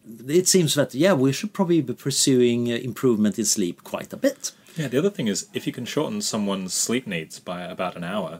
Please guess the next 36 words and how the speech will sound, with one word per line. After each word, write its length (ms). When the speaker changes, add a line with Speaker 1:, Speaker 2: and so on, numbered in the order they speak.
Speaker 1:
then 140
you 100
extend 440
their 120
life, 460
or 80
their 100
waking 400
life, 260
by 120
about 240
three 220
years, 440
which 120
is 100
enormous. 500
Speaker 2:
Yeah. 160
So 420
it 160
seems 260
like 140
there's 240
a 60
tremendous 580
amount 260
of 100
value 340
here, 240
but 200
we 60
also 240
don't 260
understand 680
sleep 420
very 240
well. 300